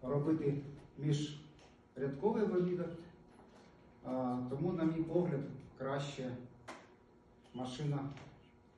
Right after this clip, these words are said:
горизонтально фрезерного типу. Друга форма гребеня у нас, е, більш поширена, саме тому, що,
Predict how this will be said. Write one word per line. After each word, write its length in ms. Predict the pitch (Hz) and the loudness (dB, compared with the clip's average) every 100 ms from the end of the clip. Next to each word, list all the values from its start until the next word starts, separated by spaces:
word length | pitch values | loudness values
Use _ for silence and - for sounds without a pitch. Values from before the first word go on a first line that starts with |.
| - - - - | -20 -20 -16 -4
горизонтально 560 | 135 147 147 147 143 135 139 | 2 4 4 2 0 0 0
фрезерного 420 | 131 123 127 123 123 | -2 -2 -2 -2 -2
типу. 220 | 135 117 113 214 - 147 143 117 120 - 120 - - | -2 -2 -4 -4 -10 -12 -10 -10 -10 -10 -12 -12 -8
Друга 340 | 170 165 160 - | -6 -2 -2 4
форма 460 | 156 147 147 147 143 | 4 6 6 8 8
гребеня 560 | 151 151 147 139 139 | 8 8 8 6 8
у 200 | 135 131 | 10 10
нас, 380 | 131 135 127 - | 10 10 8 4
е, 160 | 131 127 | 4 4
більш 320 | 123 143 147 | 2 0 -2
поширена, 720 | - 135 123 175 175 156 139 - - - - | -2 -4 2 4 6 4 2 -2 -8 -16 -10
саме 320 | - 147 147 147 | -2 2 2 2
тому, 280 | 147 170 170 | 2 4 2
що, 440 | 170 - 135 | 0 2 2